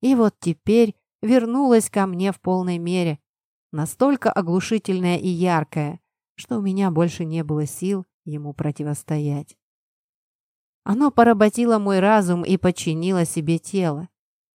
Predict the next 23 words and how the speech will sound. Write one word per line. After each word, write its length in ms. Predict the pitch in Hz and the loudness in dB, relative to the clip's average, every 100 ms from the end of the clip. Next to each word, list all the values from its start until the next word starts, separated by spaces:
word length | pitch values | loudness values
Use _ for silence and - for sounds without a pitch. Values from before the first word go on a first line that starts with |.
| _ _ | _ _
И 80 | 269 | -2
не 140 | 247 | 2
осталось 480 | 214 - 240 226 196 | 2 4 2 2 0
ничего, 640 | 196 196 - 180 170 180 151 _ _ _ - | -4 -8 -6 -4 -2 -4 -6 _ _ _ -6
лишь 260 | 240 262 | -2 -2
наваждение, 1080 | 254 247 247 214 240 269 220 165 160 151 147 _ - | 0 2 2 2 0 0 0 -2 -2 -2 -6 _ -6
имя 360 | 233 269 214 | -4 -2 -4
которому — 800 | 196 185 - 170 160 151 147 151 - _ _ | -2 -4 -4 -4 -2 -4 -8 -12 -16 _ _
желание. 880 | 175 160 156 156 147 139 135 - 175 _ _ _ _ _ _ _ _ _ _ _ _ _ _ | -8 -4 -2 -2 -2 -4 -8 -14 -18 _ _ _ _ _ _ _ _ _ _ _ _ _ _
Быть 180 | 156 160 | -8 -6
может, 300 | 196 220 196 | -4 -4 -4
дело 240 | 160 175 165 | -2 -4 -4
в 60 | |
том, 340 | - 196 214 208 _ _ _ | -6 -6 -6 -10 _ _ _
что 280 | - - 190 | -20 -8 -4
я 320 | 185 190 214 | -2 -2 -2
вовсе 380 | 185 202 196 208 | -2 -4 -4 -6
не 80 | 196 | -6
собиралась 540 | - 196 190 190 190 | -4 -4 -2 -2 -2
сопротивляться. 880 | - 190 196 185 202 208 151 - - _ _ _ _ _ _ _ _ _ _ | -4 -8 -8 -6 -6 -4 -6 -10 -20 _ _ _ _ _ _ _ _ _ _
Теряя 440 | 160 175 233 202 | -2 0 2 2
остатки 500 | - 180 - 175 - | 0 -2 -2 -4 -2
сознания, 840 | 175 170 160 165 190 190 170 160 | -6 -4 -6 -6 -6 -6 -6 -6